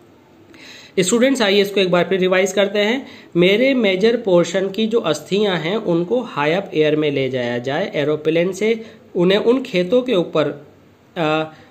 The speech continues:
ऊपर से बिखेरा जाए जहां पर मेरे, अ, देश के जो किसान हैं मेहनत कर रहे हैं, पसीना बहा रहे हैं।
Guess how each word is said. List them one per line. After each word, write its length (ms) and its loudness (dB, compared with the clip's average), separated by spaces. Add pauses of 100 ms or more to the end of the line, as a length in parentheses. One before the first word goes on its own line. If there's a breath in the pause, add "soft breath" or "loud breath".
(180 loud breath)
ऊपर 300 2
से 380 0 (260 loud breath)
बिखेरा 480 0
जाए 300 0
जहां 200 -4
पर 160 -2
मेरे, 320 2
अ, 580 -6
देश 320 0
के 280 0 (240 loud breath)
जो 100 0
किसान 480 -2
हैं 120 -4
मेहनत 400 -2
कर 100 -4
रहे 200 -6
हैं, 180 -8
पसीना 400 -6
बहा 180 -8
रहे 240 -6
हैं। 220 -10